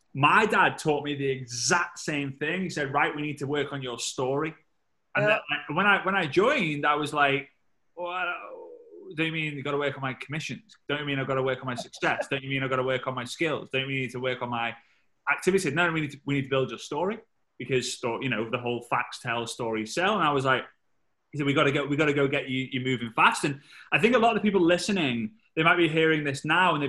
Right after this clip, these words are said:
Speaker 1: might be thinking, "Oh, but my first week's already passed. My first month's already passed. My, my first year's already passed."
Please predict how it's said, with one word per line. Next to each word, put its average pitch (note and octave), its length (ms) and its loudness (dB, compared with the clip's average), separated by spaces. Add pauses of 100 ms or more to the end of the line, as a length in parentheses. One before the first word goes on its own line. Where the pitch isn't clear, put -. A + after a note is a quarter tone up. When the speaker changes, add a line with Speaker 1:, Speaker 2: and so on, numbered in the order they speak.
Speaker 1:
might C3+ 180 0
be C3 60 -6
thinking, C3 380 -4
"Oh, B2 280 0
but A#2+ 100 -4 (200)
my B2 100 -6
first C3+ 360 -2
week's B2+ 240 -6
already A#2+ 180 0
passed. A2+ 520 -4
My A2+ 160 -8
first B2 260 -2
month's A#2+ 260 -6
already A2 180 -2
passed. A2+ 500 -4
My, A#2 140 -6 (340)
my C3+ 80 -6
first C#3+ 400 2
year's B2+ 380 2 (180)
already A#2+ 280 2
passed." B2 600 2